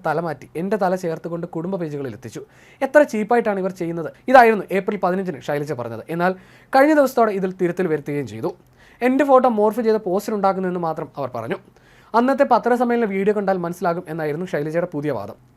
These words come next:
ഈ രണ്ട് വീഡിയോയും കോൺഗ്രസ് ഇപ്പോൾ വലിയ തോതിൽ തന്നെയാണ് പ്രചരിപ്പിക്കുന്നത്. ഇതിനൊപ്പമാണ് വക്കീൽ നോട്ടീസ് അയക്കുന്നത്.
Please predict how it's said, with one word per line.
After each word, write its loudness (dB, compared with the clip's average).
ഈ 8
രണ്ട് 4
വീഡിയോയും 4
കോൺഗ്രസ് 2
ഇപ്പോൾ -2
വലിയ 2
തോതിൽ -2
തന്നെയാണ് -4
പ്രചരിപ്പിക്കുന്നത്. -10
ഇതിനൊപ്പമാണ് -2
വക്കീൽ -6
നോട്ടീസ് -6
അയക്കുന്നത്. -10